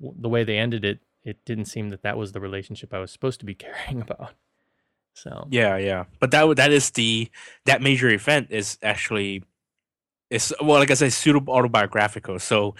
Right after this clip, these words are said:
Speaker 2: um, it's hard to s-, <laughs> it's hard to criticize someone's life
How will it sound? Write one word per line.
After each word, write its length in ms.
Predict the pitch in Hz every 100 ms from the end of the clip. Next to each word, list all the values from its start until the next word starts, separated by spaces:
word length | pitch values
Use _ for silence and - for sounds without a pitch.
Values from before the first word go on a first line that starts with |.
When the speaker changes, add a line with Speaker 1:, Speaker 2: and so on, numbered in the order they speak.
| - - - _
Speaker 2:
um, 520 | 113 104 95 98 98 - _ -
it's 120 | 131
hard 140 | 185
to 80 | 170
s-, 160 | - -
<laughs> 20 |
it's 440 | 127 - 277 151 151
hard 120 | 214
to 60 |
criticize 520 | - - 180 175 165 147
someone's 460 | 151 143 123 -
life 440 | 101 107 139 151